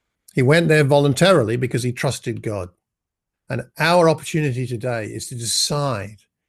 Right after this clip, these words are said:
that we will trust God like the psalmist. We won't look to the mountains, we'll look to the Lord. We would trust him that he's awake, attentive, and he's looking after us. And whilst bad things might happen in this life, and there's no,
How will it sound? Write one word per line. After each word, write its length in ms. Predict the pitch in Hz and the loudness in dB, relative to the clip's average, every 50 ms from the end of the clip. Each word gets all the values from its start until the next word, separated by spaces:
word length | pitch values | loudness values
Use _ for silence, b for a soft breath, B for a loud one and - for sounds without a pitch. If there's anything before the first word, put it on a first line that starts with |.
| _ _ _ - | _ _ _ -4
that 100 | 143 123 | 0 4
we 120 | 143 170 | 6 6
will 100 | 185 180 | 6 6
trust 340 | 175 - 196 196 165 - - | 4 4 2 2 2 0 2
God 180 | 208 170 160 | 2 2 4
like 220 | 156 151 151 151 139 | 4 2 2 0 0
the 80 | 135 | -4
psalmist. 580 | 120 - - 170 165 160 156 139 110 92 - - | -6 -4 -2 0 0 2 0 0 -4 -6 -10 -10
We 80 | 135 127 | -8 -6
won't 180 | 147 175 175 | -4 -4 -4
look 140 | 170 180 170 | -4 -4 -4
to 80 | 143 143 | -6 -6
the 100 | 135 139 | -6 -4
mountains, 720 | 135 135 147 156 170 175 160 175 185 185 190 185 175 - _ _ _ _ _ _ _ _ _ _ _ _ | -2 -2 0 0 0 -2 -2 -2 -2 -2 -2 -4 -6 -8 _ _ _ _ _ _ _ _ _ _ _ _
we'll 140 | - 139 135 | -4 -2 -2
look 240 | 131 135 151 156 147 | 2 2 0 0 0
to 100 | - 147 | -6 -6
the 80 | 123 123 | -6 -4
Lord. 380 | 120 120 117 107 95 90 87 - b b b b b | -4 -4 -4 -4 -4 -8 -12 -16 b b b b b
We 100 | - 135 | -4 -2
would 160 | 127 123 120 | -2 -2 -2
trust 340 | - - - 185 175 - - | -2 0 0 0 0 0 0
him 100 | - 170 | 2 2
that 120 | 156 147 127 | 2 2 0
he's 180 | 123 131 117 | -2 -2 -2
awake, 460 | 117 107 104 135 165 175 170 165 165 - | -2 -2 2 2 4 4 2 0 -2 -10
attentive, 580 | - - - - 170 170 165 160 - 165 165 165 165 | -12 -8 -4 0 0 0 0 0 0 -2 -2 -2 -4
and 100 | 131 120 | -4 -4
he's 160 | 123 117 117 - _ _ - - | -4 -4 -6 -10 _ _ -14 -8
looking 360 | - 131 165 - - 143 131 - - | -4 -4 -2 0 -2 -2 -2 -4 -4
after 360 | - 139 135 131 123 - - - - | -2 -2 0 -2 -4 -6 -10 -10 -8
us. 320 | 110 95 - - - - _ _ _ _ _ _ _ _ _ - | -8 -10 -10 -12 -18 -20 _ _ _ _ _ _ _ _ _ -8
And 120 | 131 127 | -4 -2
whilst 360 | 117 135 165 208 226 202 - - | 0 2 2 2 2 0 0 2
bad 320 | 185 190 208 214 196 - | 4 4 4 4 2 2
things 220 | - 190 190 156 | 0 0 0 0
might 200 | 151 170 175 175 | 0 0 0 0
happen 320 | 139 147 160 160 - 156 151 | 0 -2 -2 -2 -2 0 0
in 160 | 156 151 151 | 0 0 0
this 220 | 151 156 143 - | -2 -2 -4 -4
life, 260 | 131 110 104 107 120 123 | -6 -6 -6 -6 -8 -8
and 100 | - 131 | -6 -6
there's 120 | 120 113 | -6 -4
no, 320 | 127 139 151 170 165 165 | -2 0 0 0 -2 -4